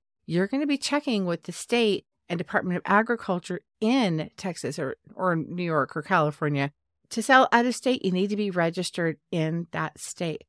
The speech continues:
These are the ten most important things to know before starting a dog treat business and how they break down. And we're gonna get into each of those individually right now. So we just reviewed the spreadsheet,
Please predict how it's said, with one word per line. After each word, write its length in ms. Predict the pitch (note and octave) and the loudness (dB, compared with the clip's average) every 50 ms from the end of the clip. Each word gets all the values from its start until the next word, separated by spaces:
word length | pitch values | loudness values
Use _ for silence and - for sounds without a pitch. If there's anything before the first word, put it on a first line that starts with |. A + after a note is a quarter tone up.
| _ | _
These 220 | - G#3+ C4 C#4 D#4+ | 0 2 2 2 2
are 60 | E4 | 2
the 100 | D4+ D4 | 0 0
ten 340 | - - C4+ C4 B3 A#3 A3 | 0 2 2 4 6 6 6
most 300 | G#3 G3+ A3+ A3 - B3 | 6 6 6 4 2 0
important 460 | A#3 G#3+ - - G#3+ - F#3+ G3+ F#3+ | 0 0 2 0 0 0 0 -2 -2
things 240 | G3 F#3+ F#3+ G3 - | -2 -2 -2 -4 -4
to 160 | - G3+ F3 | -2 -2 0
know 340 | E3+ E3 D3 D3+ E3 G3 A#3 | 2 4 4 4 4 2 2
before 420 | A#3 B3+ B3 - - A#3+ A#3+ A#3 | 0 0 0 2 2 2 2 0
starting 400 | - - - B3 A#3+ A#3+ A#3+ A#3+ | 0 0 2 2 2 4 2 0
a 60 | A#3+ | 2
dog 300 | A#3 B3 A#3 A3+ A#3 A#3 | 4 4 4 4 4 2
treat 260 | - - B3+ - - | -2 -4 -4 -4 0
business 480 | G#3+ A#3 A3+ - - A#3 A#3 A#3 - - _ _ _ _ _ _ _ | 2 0 2 2 0 0 0 -2 -4 -8 _ _ _ _ _ _ _
and 360 | - F#3+ F#3+ F#3 F#3 F#3+ F#3 | 2 4 4 4 4 2 0
how 240 | F3+ - G#3 F#3+ F#3+ | 0 2 2 4 4
they 160 | F#3+ G3 F#3+ | 4 2 2
break 320 | F#3 - G3 F#3 - - | 2 2 2 2 0 0
down. 400 | - G3 F#3 F3+ F3+ F3+ F#3+ - - | -2 0 2 4 4 2 0 -2 -4
And 160 | - F3+ F3 | -4 -2 0
we're 140 | E3 F3+ F3+ | 0 0 0
gonna 220 | F3 A3 A#3 B3 A#3 | 0 0 0 0 2
get 200 | - A3 - - | 0 0 0 0
into 220 | - E3 E3 - - - | -2 -4 -4 -4 -6 -4
each 240 | E3 F#3+ - - | -4 -6 -4 -4
of 120 | G3 F#3 - | -6 -4 0
those 340 | F#3+ F3+ F3 F3+ F3+ - - | 0 0 2 0 -2 -4 -6
individually 680 | - E3+ E3 E3 E3 F3 E3 E3+ F#3 E3+ F3 E3+ F3+ - - | -4 -4 -2 -2 -2 -2 -2 -2 -2 -2 -2 -2 -4 -4 -6
right 380 | D#3 D3+ D3 D3 D#3 - - | -6 -4 -2 -2 -2 -2 -4
now. 400 | F3 E3+ D3+ C#3+ C#3 C#3+ C#3+ C#3+ - _ _ _ _ - | -4 -4 -4 -4 -4 -6 -8 -10 -14 _ _ _ _ -10
So 240 | F#3+ - - A3+ G#3 | -6 0 2 4 4
we 120 | G#3+ G3 F3+ | 4 4 4
just 340 | - A#3 A#3+ C4+ - - | 4 4 4 4 2 0
reviewed 360 | F4+ E4+ C#4 B3 A#3 A3+ G#3 - | -2 -2 0 0 0 0 0 -2
the 80 | C4 | -4
spreadsheet, 840 | B3+ - - - F#3 F3 F3 - - G3 F3+ F#3 G#3 - - - - | -6 -4 -2 -2 -2 -2 -2 -4 -4 -4 -2 -2 -4 -6 -8 -14 -20